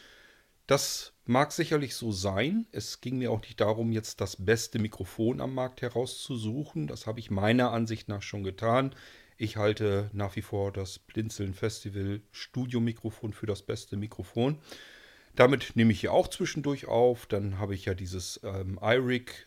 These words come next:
H D Mikrofon. Ähm, ganz gerne, weil's handlich ist und schnell eben mal angeschlossen ist. Ähm, ja, aber ich habe hier im Prinzip ja nur Mikrofone, die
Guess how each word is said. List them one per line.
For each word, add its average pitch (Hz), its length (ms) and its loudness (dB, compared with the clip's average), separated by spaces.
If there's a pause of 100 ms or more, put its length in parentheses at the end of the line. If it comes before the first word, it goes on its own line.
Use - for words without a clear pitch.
(160)
H 104 200 2
D 120 220 2
Mikrofon. 120 920 2 (960)
Ähm, 104 400 4
ganz 104 260 0
gerne, 107 280 4
weil's 98 380 -2
handlich 120 360 -2
ist 107 160 -8
und 92 120 -8
schnell 98 280 -2
eben 85 180 -6
mal 92 180 -6
angeschlossen 104 600 -6
ist. 98 340 -10 (1120)
Ähm, 120 720 6
ja, 113 280 8
aber 139 460 6
ich - 400 -12 (180)
habe 127 380 0
hier 156 300 -2
im 117 100 -4
Prinzip 127 400 -6
ja 123 80 2
nur 113 160 4
Mikrofone, 113 680 -2
die 117 360 -4